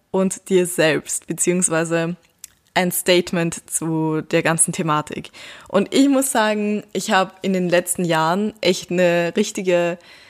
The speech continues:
Self-Love-Journey durchgemacht. Ich fühle mich tatsächlich aktuell sowohl in meinem Körper, wie ich mich, glaub ich, noch nie in meinem Leben gefühlt habe. Also, war ich schon mal dünner? Ja, ich war schon mal dünner. Habe ich mich wohler gefühlt? Hell nah, habe ich nicht. <laughs>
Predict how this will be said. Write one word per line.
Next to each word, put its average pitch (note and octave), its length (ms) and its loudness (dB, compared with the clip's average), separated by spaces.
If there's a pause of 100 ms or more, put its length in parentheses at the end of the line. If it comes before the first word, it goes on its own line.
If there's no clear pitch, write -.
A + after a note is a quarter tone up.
(520)
Self-Love-Journey G3+ 2000 2
durchgemacht. A3 1080 0 (100)
Ich A3 240 -4
fühle A#3+ 140 2
mich A3 140 0
tatsächlich - 600 -2
aktuell D4 680 0
sowohl G3 440 0
in A#3+ 60 -2
meinem A3 160 0
Körper, G3+ 320 0
wie F#3 60 -4
ich F#3 120 -8
mich, F3 200 -8
glaub D#3+ 140 0
ich, F3 60 -4
noch D#3+ 180 -8
nie F3 280 -4
in A3 80 -4
meinem G#3+ 200 -2
Leben A3 240 -2
gefühlt A#3 420 -4
habe. C4 220 -2 (180)
Also, D#3+ 440 0 (180)
war - 160 -2
ich G#3 100 -2
schon C#4 140 0
mal C#4 140 2
dünner? D4 340 0 (300)
Ja, G3 240 2
ich - 160 -6
war F#3+ 120 2
schon F#3+ 140 -2
mal D#3+ 140 -4
dünner. D3+ 320 -4 (200)
Habe F3 200 0
ich G#3+ 80 -2
mich A#3+ 160 -2
wohler B3+ 180 4
gefühlt? C4+ 400 -6 (140)
Hell G3+ 280 2
nah, F#3+ 380 2
habe G3+ 140 -2
ich - 120 -8
nicht. C#4 400 2
<laughs> - 40 -8